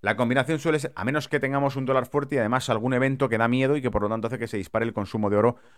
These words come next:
como fue el conflicto, el ataque a Israel. Pero a-, en ausencia de eso, lo que puedo ver perfectamente aquí es que estamos en dos mil veinticuatro dólares la onza y no parece tirar, no parece tirar. Porque mientras el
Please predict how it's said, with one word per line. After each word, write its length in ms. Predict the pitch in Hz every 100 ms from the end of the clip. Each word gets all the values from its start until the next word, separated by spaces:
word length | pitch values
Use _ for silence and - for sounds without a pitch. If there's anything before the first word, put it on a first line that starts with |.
| -
como 200 | - 107
fue 120 | -
el 60 | 107
conflicto, 580 | 113 107 104 117 120 - - -
el 140 | 104
ataque 260 | 101 110 113
a 40 |
Israel. 360 | 104 82 101 76
Pero 280 | 107 104 -
a-, 140 | - 104
en 120 | 123
ausencia 400 | 117 113 185 190
de 100 | 156
eso, 380 | 185 - 160 -
lo 140 | 107 107
que 100 | 107
puedo 220 | 139 143
ver 120 | 139
perfectamente 480 | 139 123 - 131 127
aquí 300 | 123 143 143 - - - -
es 160 | 127
que 200 | - 156 -
estamos 400 | 120 156 151 135
en 80 |
dos 120 | 123 113
mil 100 | 147
veinticuatro 500 | 147 143 135 123 131
dólares 160 | 127
la 80 | 123
onza 200 | 135 143
y 60 | 127
no 160 | 156
parece 380 | 131 131 139 143
tirar, 420 | - 107 143 123
no 160 | 113 143
parece 340 | 147 147 147
tirar. 480 | 131 135 165 147 - - - -
Porque 240 | 127 -
mientras 380 | 131 127 135 127
el 240 | 139 135